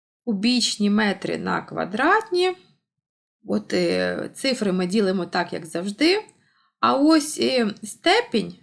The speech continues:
ми просто віднімаємо. Три відняти два.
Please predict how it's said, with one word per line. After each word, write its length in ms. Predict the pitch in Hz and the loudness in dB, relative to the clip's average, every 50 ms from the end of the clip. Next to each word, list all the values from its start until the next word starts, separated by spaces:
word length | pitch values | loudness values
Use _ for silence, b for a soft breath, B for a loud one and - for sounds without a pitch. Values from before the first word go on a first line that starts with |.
| _ - | _ -8
ми 120 | 233 254 | -8 -8
просто 420 | - - 320 359 403 392 - - 247 | -4 -2 0 0 0 0 -2 -2 -2
віднімаємо. 920 | 220 247 240 226 233 247 226 214 202 185 170 165 175 170 175 175 - - _ _ _ - | -2 -2 -2 0 2 2 2 2 2 2 0 -2 -4 -8 -10 -12 -14 -16 _ _ _ -4
Три 300 | 233 269 320 370 440 - - _ _ _ - | 0 2 2 2 2 -2 -6 _ _ _ -12
відняти 640 | 185 190 190 185 185 196 226 240 269 277 - 240 | -10 -10 -6 -4 -2 0 0 0 -2 -2 -2 -4
два. 540 | 196 175 180 175 190 196 190 180 - - b | -4 -4 -4 -4 -2 0 0 0 -2 -4 b